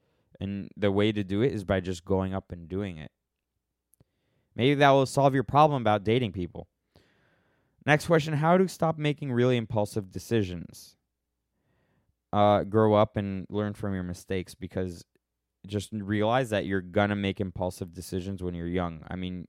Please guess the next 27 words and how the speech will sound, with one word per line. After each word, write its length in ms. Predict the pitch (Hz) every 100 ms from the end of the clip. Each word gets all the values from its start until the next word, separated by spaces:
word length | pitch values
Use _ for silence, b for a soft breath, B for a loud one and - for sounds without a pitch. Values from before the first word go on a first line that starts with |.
| -
your 140 | 95
brain 240 | 85 98 101
is 140 | 87
not 180 | 95 82
fully 240 | 95 95
developed 380 | 85 85 87 -
y-, 120 | 92 -
yet. 260 | 92 92 -
You're 80 | 90
not 260 | 90 92
very 200 | 101 98
smart. 500 | 92 - 90 90 92 _ _ _ _
And 100 | -
I'm 100 | 107
not 160 | 110 -
saying 200 | 101 87
you're 80 | 82
stupid. 420 | - 110 110 90
I'm 140 | 87
just 160 | 85 -
saying 240 | 92 90
you 260 | 87 92 90
have 240 | 90 87
no 220 | 90 90
experience. 640 | 85 - - 98 90 85 -
So, 460 | - - 98 95 90 b b b b b b b b _ -
um, 720 | 104 98 95 95 95 95 98